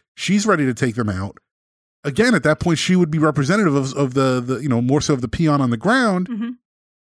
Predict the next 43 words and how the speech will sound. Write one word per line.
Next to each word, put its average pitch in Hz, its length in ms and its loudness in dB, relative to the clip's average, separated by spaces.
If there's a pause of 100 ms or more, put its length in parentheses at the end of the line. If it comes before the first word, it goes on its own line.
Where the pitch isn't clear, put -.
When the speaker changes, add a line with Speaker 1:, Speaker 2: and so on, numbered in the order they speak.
(240)
Speaker 1:
And 196 160 0
again, 247 240 4
we 202 80 4
look 165 180 0
at 180 60 4
her, 233 100 2
we're 254 100 2
like, 143 140 2
"What's 160 160 0
wrong 285 220 4
with 269 100 0
her? 123 80 2
Why 139 220 0
is 214 140 2
she, 220 340 -2
why 165 200 0
is 214 120 2
she 247 240 -2
in 254 80 0
the 165 100 0
wrong?" 120 380 -2
Instead 143 280 -2
of 151 100 -2
saying, 156 260 -2
like, 151 140 -2
"Okay, 190 260 0
like, 139 280 -2 (300)
this 165 300 0
is, 175 420 -4
you 160 80 -2
know, 120 140 0
like, 120 280 -4
there's 165 220 2
valid 165 480 2 (100)
reasons 156 520 -2 (360)
for 143 240 0
members 160 320 2
of 151 120 0
the 151 80 0
Alliance 151 420 -2
to 160 80 -4
be 143 160 0
hostile." - 680 -4